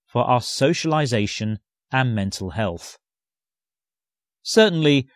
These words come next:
creating some delicious food has helped some of us get through the recent lockdown. It's helped take our mind off things and given us something to do. People have said that kneading dough to make bread,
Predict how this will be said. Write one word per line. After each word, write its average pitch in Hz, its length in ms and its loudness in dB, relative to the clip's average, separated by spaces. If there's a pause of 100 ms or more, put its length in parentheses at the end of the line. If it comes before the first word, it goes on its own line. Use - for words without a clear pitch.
(140)
creating 175 540 2
some 127 200 0
delicious 127 600 -2
food 98 440 -2 (220)
has 143 300 -2
helped 117 360 -4
some 107 180 -2
of 104 140 -2
us 117 200 -4
get - 300 -2
through 98 380 -6
the 117 140 -4
recent 95 440 -6
lockdown. 85 640 -6 (640)
It's 147 200 -6
helped 120 300 -2
take 110 300 -4
our 127 120 2
mind 160 320 0
off 98 180 -6
things 90 420 -6 (320)
and 180 280 2
given 127 300 0
us 131 120 -2
something 107 500 -4
to - 100 -8
do. 98 360 -6 (1500)
People 185 280 4
have 135 100 4
said 143 480 2
that 110 260 0
kneading 131 480 2
dough 135 400 4
to 120 140 -4
make 113 260 -2
bread, 131 400 0